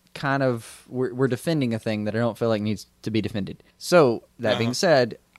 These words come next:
Speaker 1: I kind of tried to
Speaker 2: <laughs> That being said, we're not doing this episode. <laughs>
Speaker 1: Right. So it's been fun, guys. Um, enjoy the rest of our casts. We're available everywhere. I,
Speaker 2: Oh, God.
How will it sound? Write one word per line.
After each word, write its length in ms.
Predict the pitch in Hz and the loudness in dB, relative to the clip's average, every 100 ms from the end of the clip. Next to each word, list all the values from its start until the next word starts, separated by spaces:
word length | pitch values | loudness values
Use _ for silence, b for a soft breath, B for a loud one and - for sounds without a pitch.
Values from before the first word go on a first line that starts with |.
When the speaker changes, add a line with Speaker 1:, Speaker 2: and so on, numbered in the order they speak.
| - | -10
Speaker 1:
I 460 | 104 120 120 123 - | 0 2 2 0 -2
kind 260 | 143 156 | -4 -2
of 80 | 147 | -2
tried 280 | - 143 135 | 0 0 0
to 120 | 139 | 0
Speaker 2:
<laughs> 60 | 156 | 2
That 120 | 202 | 6
being 160 | 190 175 | 6 6
said, 420 | 170 165 156 127 | 6 8 6 2
we're 140 | 143 | 2
not 180 | 156 139 | 4 4
doing 220 | 147 151 | 0 -2
this 160 | 139 - | -4 -6
episode. 580 | 117 113 - 110 - - | -6 -6 -8 -8 -4 0
<laughs> 520 | 214 - 240 - 254 | 4 4 4 4 8
Speaker 1:
Right. 240 | 277 - - 262 | 8 8 6 0
So 160 | - 196 | 6 6
it's 140 | 160 | 8
been 140 | 202 196 | 4 4
fun, 360 | 147 135 123 | 6 6 4
guys. 480 | 120 110 110 107 - - 127 | 4 4 4 0 -4 -6 0
Um, 520 | 123 117 110 135 120 | 2 4 2 0 0
enjoy 300 | 135 139 170 | 2 4 6
the 80 | 165 | 8
rest 180 | 156 143 | 8 6
of 60 | 143 | 2
our 60 | |
casts. 480 | 120 113 104 95 - | 2 2 2 0 -2
We're 140 | 135 127 | 2 6
available 420 | 127 123 117 117 | 6 6 4 2
everywhere. 360 | 110 107 101 - b b b b - | 2 0 -2 -6 b b b b -4
I, 140 | 185 202 | 2 2
Speaker 2:
Oh, 220 | 131 107 | 0 -4
God. 340 | 107 101 95 | -6 -6 -8